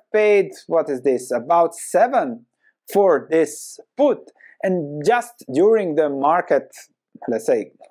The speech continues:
fall over the last few weeks, it would be worth twelve. So you would have made forty percent there. Of course, if the market really crashes to three twenty over the next year, then this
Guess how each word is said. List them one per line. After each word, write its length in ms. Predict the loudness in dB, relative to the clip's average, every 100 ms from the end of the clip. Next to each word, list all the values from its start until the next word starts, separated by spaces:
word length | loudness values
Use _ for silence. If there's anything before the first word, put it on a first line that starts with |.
| -8 0
fall 480 | 2 4 2 -2 -12 _ -2
over 260 | 0 0 0
the 100 | 2
last 340 | 2 0 -4
few 180 | 0 2
weeks, 500 | 2 2 0 -4 -6
it 160 | -4 0
would 220 | -2 2
be 80 | 0
worth 400 | 2 0 -2 -8 _
twelve. 360 | 0 0 0 -4
So 180 | 0 0
you 120 | 2
would 200 | 0 0
have 140 | -2 0
made 340 | 0 0 -4 _ _ -2
forty 340 | 2 2 0
percent 560 | -4 -4 -2 0 0 2
there. 320 | 2 2 -2 _ -8
Of 160 | -2
course, 340 | 2 2 2 -2
if 140 | -4
the 80 | -2
market 560 | 0 0 0 0 -2 -4
really 600 | -6 -2 0 2 2 0
crashes 640 | 0 0 2 2 0 -4 -2
to 100 | -4
three 260 | 0 0
twenty 480 | 0 -2 -2 -2 2
over 220 | 2 2
the 100 | -2
next 340 | -2 -2 -4 -2
year, 360 | 2 2 0 -6 _ _
then 420 | 0 0 -2 -4
this 300 | 0 0 -2